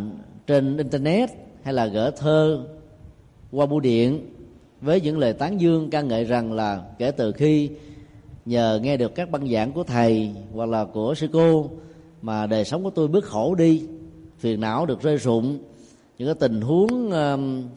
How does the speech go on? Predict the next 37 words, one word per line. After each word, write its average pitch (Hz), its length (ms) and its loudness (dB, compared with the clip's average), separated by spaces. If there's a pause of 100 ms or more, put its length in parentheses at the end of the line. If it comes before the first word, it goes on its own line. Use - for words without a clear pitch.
trái 170 180 0
ngang 156 380 -2
bắt 208 200 -4
trắc 269 180 -4
đó, 240 80 -2
trước 202 220 -2
đây 147 300 2
tôi 151 160 -6
cảm 117 220 -2
thấy 180 120 -2
là 127 200 0
nó 131 140 -4
đè 135 240 2
nặng 107 260 -2
mỏi 143 120 0
mệt 120 220 -2
căng 170 180 0
thẳng 127 180 -4
vô 175 120 0
cùng, 113 240 -2
bây 139 100 0
giờ 117 320 2
nó 135 140 -8
trở 147 120 -4
thành 120 180 -4
nhẹ 113 160 0
nhõm 113 220 -2
lắm." 202 140 -4 (840)
Rất 160 200 0
nhiều 151 240 4
Phật 104 200 -6
tử 120 300 2 (680)
đã 135 600 0 (100)
trần 143 260 2
tình 120 260 4 (760)
cái, 175 340 4
à, 143 260 0